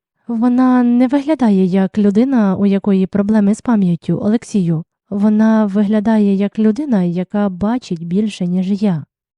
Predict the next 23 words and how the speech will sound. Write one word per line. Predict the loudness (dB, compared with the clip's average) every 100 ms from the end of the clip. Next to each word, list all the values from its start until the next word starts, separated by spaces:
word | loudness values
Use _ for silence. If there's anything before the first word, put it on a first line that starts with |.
| _
«Марин, | 0 2 4 2 0 -6 -2
припини. | 0 0 0 0 -2 -8 _
Це | _ -2 -2 0 2
просто | 2 2 0 0
старі | 0 2 2
речі, | 2 0 -4 -6 -2
може, | 2 2 4
від | 0
колишніх | 0 0 0 0 -2
мешканців | 0 -2 -2 -2 -4 -2 -2
залишилося | 0 0 0 0 -2 -2 -4
щось». | -8 -6 -8 -10 -18 _ _ _ -4
«На | 2 4
нашій | 4 2 2 -2
подушці?» | 2 2 4 2 0 -16 -8 -8 -8 _ _ _ -4
крикнула | -2 0 0 0 2
Марина, | 0 0 0 -2
відчуваючи, | -2 -4 -4 -2 -2 -2 -2
як | -4 -4
сльози | 0 0 2
закипають | -2 -2 -2 0 0 0 -2
в |
очах. | -4 -2 -6 -6 -12